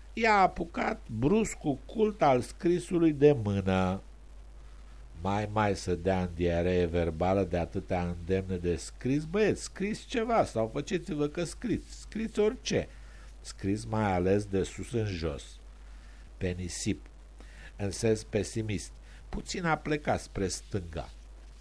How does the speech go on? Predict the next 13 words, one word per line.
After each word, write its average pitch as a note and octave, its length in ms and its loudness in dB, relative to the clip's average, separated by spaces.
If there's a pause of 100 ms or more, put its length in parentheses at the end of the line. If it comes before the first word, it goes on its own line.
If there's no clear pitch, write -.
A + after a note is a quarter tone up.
(680)
Apoi F2+ 680 0 (360)
au A#2+ 220 4
avansat G#2 440 0
la C3+ 160 0
scrisul G2 720 -2
în A2 60 -2
sens A#2+ 420 -4
optimist, C#3+ 680 -2 (1300)
mai G#2 400 4
înalt, A2 460 4
caligrafiat F#2+ 880 2
pe F#2+ 180 -2
gard, F#2+ 460 6